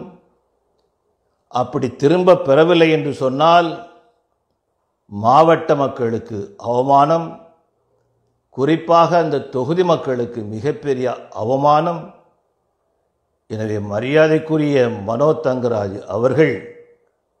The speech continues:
இந்த வார்த்தைகளை திரும்ப பெற வேண்டும் என்று நான் கேட்டுக்கொள்கின்றேன். அரசியல் ரீதியாக நீங்கள் விமர்சனங்களை வையுங்கள். அந்த விமர்சனங்களை நீங்கள் சார்ந்திருக்கக்கூடிய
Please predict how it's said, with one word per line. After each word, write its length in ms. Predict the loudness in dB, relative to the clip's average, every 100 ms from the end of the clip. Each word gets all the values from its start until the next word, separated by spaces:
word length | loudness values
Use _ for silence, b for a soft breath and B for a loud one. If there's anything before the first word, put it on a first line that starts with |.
| _ _ _ _ _ _ _ _
இந்த 100 | -12
வார்த்தைகளை 640 | -4 0 0 2 0 0 -4 -6
திரும்ப 340 | -4 -2 -2 -2
பெற 160 | -4 -2
வேண்டும் 360 | 0 -2 -4 -6
என்று 140 | -6 -8
நான் 200 | -8 -8
கேட்டுக்கொள்கின்றேன். 1000 | -8 -6 -8 -6 -6 -4 -4 -4 -4 -4 -8 -18 _ _ _ -10
அரசியல் 580 | 0 2 4 4 2 2
ரீதியாக 500 | 0 2 2 2 -2
நீங்கள் 280 | -2 -4 -2
விமர்சனங்களை 680 | -2 -2 -2 -2 -2 0 0
வையுங்கள். 540 | 0 0 -2 -4 -8 -10 _ _ _ _ _ _ _ _ _
அந்த 200 | -6 0 0
விமர்சனங்களை 880 | 0 2 2 2 0 0 2 2 2 0 -4 -14 -20 _ _ _ _ _ _ _ _ _ -8
நீங்கள் 520 | 0 0 2 2 4
சார்ந்திருக்கக்கூடிய 840 | 4 4 0 0 0 0 0 0